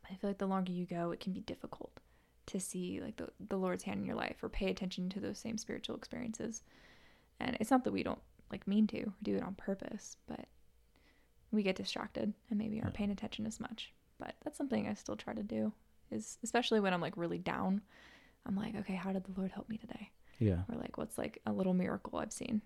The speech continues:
Speaker 1: It could be something small or it could be something big, like your experience was, like, a,
Speaker 2: Mm-hmm.
Speaker 1: a bigger one.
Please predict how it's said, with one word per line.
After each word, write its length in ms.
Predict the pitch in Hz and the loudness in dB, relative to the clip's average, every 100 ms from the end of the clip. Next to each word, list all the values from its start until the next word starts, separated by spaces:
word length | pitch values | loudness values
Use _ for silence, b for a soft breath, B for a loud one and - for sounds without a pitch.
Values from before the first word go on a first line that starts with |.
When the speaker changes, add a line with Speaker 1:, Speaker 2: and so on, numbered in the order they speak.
| - | -4
Speaker 1:
It 80 | - | -2
could 60 | 220 | 0
be 40 | |
something 320 | 220 208 190 | 2 2 2
small 420 | 190 190 185 185 190 | 2 4 4 4 4
or 100 | 208 | 4
it 20 | |
could 80 | 226 | 6
be 40 | 226 | 4
something 260 | 208 202 | 6 6
big, 280 | 190 185 180 - | 8 6 6 2
like 160 | 190 | 0
your 140 | 202 196 | 0 -2
experience 540 | 190 - 208 208 202 | -4 -4 -4 -2 -4
was, 140 | 214 226 | 0 4
like, 240 | 208 202 | 6 6
a, 60 | 190 | 4
Speaker 2:
Mm-hmm. 80 | 190 | 4
Speaker 1:
a 40 | |
bigger 280 | 185 190 180 | 4 6 4
one. 340 | 170 165 175 | 4 2 0